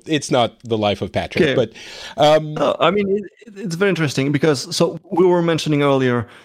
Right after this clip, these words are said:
Speaker 2: uh, this, this difference between, um, you know, the empathy and cognitive, cognitive empathy and so on.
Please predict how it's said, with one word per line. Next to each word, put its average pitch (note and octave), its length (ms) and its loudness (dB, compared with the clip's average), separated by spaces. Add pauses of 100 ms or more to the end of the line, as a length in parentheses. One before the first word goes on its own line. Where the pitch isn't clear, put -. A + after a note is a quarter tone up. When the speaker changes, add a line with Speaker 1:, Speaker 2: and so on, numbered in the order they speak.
(260)
Speaker 2:
uh, A#2 540 0
this, C3 160 -6
this - 340 -4
difference C3 420 -2
between, A2+ 640 -2 (400)
um, G#2+ 720 -2 (160)
you A#2+ 60 -2
know, G#2 160 0
the - 340 -8 (200)
empathy D3+ 580 0
and A#2 240 -4
cognitive, A#2+ 560 -2
cognitive B2 380 0
empathy B2+ 360 -2
and C3 100 -2
so C#3+ 180 -2
on. F3 100 -2